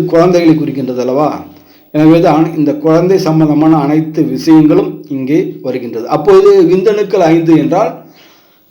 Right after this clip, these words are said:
நான்காம் பாவம் என்பது கருமுட்டை என்ற அர்த்தம். புரியுதுங்கென்றால் நான்காம் பாவம் என்பது கருமுட்டை என்ற அர்த்தம். இந்த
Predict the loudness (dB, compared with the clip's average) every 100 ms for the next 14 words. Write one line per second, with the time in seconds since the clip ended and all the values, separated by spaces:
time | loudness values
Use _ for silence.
0 | _ 0 2 2 2 0 2 2 2 4
1 | 2 2 0 -2 0 0 0 -2 0 0
2 | -2 -6 -10 -16 -20 -20 _ _ -8 -6
3 | -4 -2 -2 -4 -8 -6 0 4 4 4
4 | 2 2 4 2 0 -2 -2 -2 -2 -10
5 | -20 _ _ _ -4 0 2 0 -2 -14
6 | -10 -10 -10 -4 2 2 2 -2 -8 -14
7 | -20 -20 _ _ _ _ _ -2